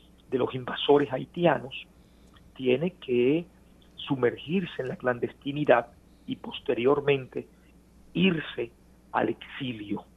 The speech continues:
Y Sánchez, con sus compañeros,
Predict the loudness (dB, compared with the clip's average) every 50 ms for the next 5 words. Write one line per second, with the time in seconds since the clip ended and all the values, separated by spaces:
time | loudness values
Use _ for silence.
0 | _ _ _ -20 -20 _ _ _ _ _ _ -6 -2 0 2 4 4 4 2 0
1 | -2 -6 -12 _ _ _ -20 -20 -6 0 2 2 4 2 0 -4 -8 -8 -10 -10
2 | -10 -14 -20 -20 -20 -20 -20 -20 -20 -16 -8 -8 -8 -6 -8 -10 -12 -6 -4 -2
3 | -2 2 2 2 2 4 0 -2 -2 -2 -2 -6 -10